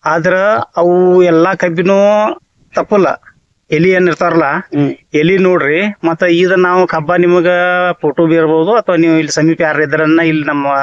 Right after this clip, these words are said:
Speaker 1: ತೋಟಕ್ ಬಂದು ನೋಡ್ಕೊಂಡು ಹೋಗ್ಬೋದ್ರಿ. ಆ ಕಬ್ಬದ ತಪ್ಪಲ್ರಿ, ಮತ್ತ ಇದ ಕಬ್ಬಿನ ತಪ್ಪಲ್ಲ.
Speaker 2: ಹ್ಮ್.
Speaker 1: ಎಷ್ಟ ಡಿಫರೆನ್ಸ್ ಐತಿ ಗೊತ್ತಾಯ್ತೈತ್ರಿ. ಅದ್ರ ಮ್ಯಾಗ ನಿಮ್ಗ ಅದನ್ನ ನೀವು, ಆ, ಐಡೆಂಟಿಫೈ ಮಾಡ್ಕೋಕ್ ನಡಿತೈತ್ರಿ. ದಯವಿಟ್ಟು ಯಾರೇ ಸಮೀಪದವ್ರು ಇದ್ರಂದ್ರ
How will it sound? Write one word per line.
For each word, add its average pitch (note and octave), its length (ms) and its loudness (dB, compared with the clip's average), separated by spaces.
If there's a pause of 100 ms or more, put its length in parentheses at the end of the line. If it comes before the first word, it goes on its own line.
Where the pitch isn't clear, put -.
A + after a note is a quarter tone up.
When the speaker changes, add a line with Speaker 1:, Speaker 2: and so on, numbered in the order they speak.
Speaker 1:
ತೋಟಕ್ C3+ 360 -4
ಬಂದು C#3 220 -4
ನೋಡ್ಕೊಂಡು C#3 420 -2
ಹೋಗ್ಬೋದ್ರಿ. B2 480 -2 (600)
ಆ D3 120 -2
ಕಬ್ಬದ E3+ 400 -2
ತಪ್ಪಲ್ರಿ, E3 560 -2
ಮತ್ತ E3+ 220 -2
ಇದ D#3 300 0
ಕಬ್ಬಿನ D#3+ 320 -2
ತಪ್ಪಲ್ಲ. F#3+ 340 -2
Speaker 2:
ಹ್ಮ್. C#3 540 0 (100)
Speaker 1:
ಎಷ್ಟ E3 220 -2
ಡಿಫರೆನ್ಸ್ D#3 520 -4
ಐತಿ E3+ 140 -4
ಗೊತ್ತಾಯ್ತೈತ್ರಿ. D3 600 -4 (580)
ಅದ್ರ D3 220 -2
ಮ್ಯಾಗ F3 260 0
ನಿಮ್ಗ F3+ 280 0
ಅದನ್ನ F3 220 -2
ನೀವು, F3 300 0 (540)
ಆ, E3+ 60 -2 (800)
ಐಡೆಂಟಿಫೈ D#3 680 -2
ಮಾಡ್ಕೋಕ್ D3 420 -2
ನಡಿತೈತ್ರಿ. C#3+ 560 -4 (460)
ದಯವಿಟ್ಟು E3 340 0
ಯಾರೇ F3+ 360 -2
ಸಮೀಪದವ್ರು F3+ 560 0
ಇದ್ರಂದ್ರ F3 400 0